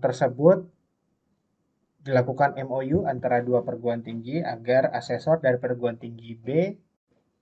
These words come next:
diberikan surat tugas dari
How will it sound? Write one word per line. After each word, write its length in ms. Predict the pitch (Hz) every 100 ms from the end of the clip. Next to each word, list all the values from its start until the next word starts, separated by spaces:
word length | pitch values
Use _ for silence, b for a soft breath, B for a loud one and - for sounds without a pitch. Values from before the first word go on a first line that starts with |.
| _ _ _ _ _ _ _ _ _
diberikan 800 | - 131 123 123 123 135 127 127
surat 400 | - - 139 123
tugas 400 | 240 226 156 165
dari 800 | - 120 117 117 120 120 117 117